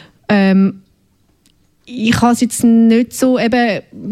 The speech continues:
ich kann es nicht so genau sagen. Ich habe mehr so das Gefühl gehabt, es ist auch noch ein bisschen das Unterstreichen von dem neuen Weg, den sie jetzt einschlägt. Also man geht ja dann ganz klar davon aus, dass sie eben den Job macht sie nicht mehr.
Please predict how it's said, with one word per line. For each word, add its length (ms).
ich 80
kann 80
es 60
nicht 180
so 120
genau 340
sagen. 200
Ich 60
habe 80
mehr 160
so 80
das 80
Gefühl 200
gehabt, 240
es 80
ist 160
auch 80
noch 20
ein 80
bisschen 240
das 80
Unterstreichen 520
von 80
dem 160
neuen 300
Weg, 220
den 100
sie 100
jetzt 160
einschlägt. 460
Also 180
man 140
geht 240
ja 60
dann 300
ganz 240
klar 180
davon 220
aus, 80
dass 160
sie 60
eben 140
den 160
Job 220
macht 240
sie 100
nicht 140
mehr. 320